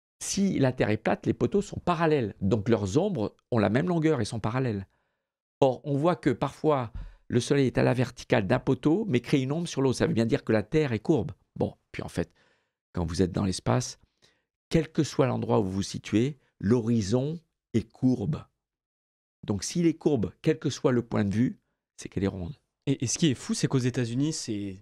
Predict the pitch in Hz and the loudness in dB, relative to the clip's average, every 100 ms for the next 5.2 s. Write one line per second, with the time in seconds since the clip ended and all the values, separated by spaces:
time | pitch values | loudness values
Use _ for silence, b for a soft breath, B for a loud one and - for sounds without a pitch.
0 | - - 123 123 131 135 110 110 101 120 | -10 -6 -4 0 0 0 -2 -2 -4 -4
1 | 107 110 110 139 117 110 113 120 127 107 | -4 -2 0 0 -2 -2 -2 0 0 0
2 | 123 143 131 113 110 - 117 110 110 107 | -2 0 -2 -4 -6 -2 0 -2 -4 -2
3 | 226 - 123 110 - 233 147 - 185 240 | -2 0 0 0 0 2 0 -2 -2 0
4 | 123 - 220 - 156 196 180 127 113 139 | 0 2 0 0 -4 -2 -2 -2 0 -2
5 | 190 - | -2 -4